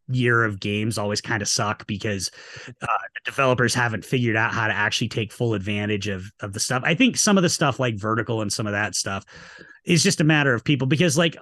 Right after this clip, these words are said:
on The Mandalorian or Boba Fett, you know, Robert Rodriguez still kinda managed to make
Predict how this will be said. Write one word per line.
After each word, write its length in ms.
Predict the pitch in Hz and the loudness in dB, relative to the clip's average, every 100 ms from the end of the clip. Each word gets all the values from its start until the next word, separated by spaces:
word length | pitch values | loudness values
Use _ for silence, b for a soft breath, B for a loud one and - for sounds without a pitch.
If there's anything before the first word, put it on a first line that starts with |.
| - | 0
on 120 | 151 | 2
The 60 | 151 | 4
Mandalorian 760 | 170 156 139 160 170 170 143 | 4 4 6 6 6 4 4
or 100 | 113 | 2
Boba 300 | 95 147 143 | 2 2 2
Fett, 240 | - 143 139 | 0 -2 0
you 80 | |
know, 120 | 139 135 | 2 2
Robert 340 | 123 139 156 | 2 2 2
Rodriguez 640 | 131 117 107 120 113 101 | 0 -2 0 -2 0 -2
still 200 | - 117 | 0 0
kinda 360 | 107 - 117 110 | -2 -2 0 0
managed 480 | 101 101 104 101 - | 0 -2 -4 -6 -6
to 60 | |
make 220 | 107 95 | -6 -8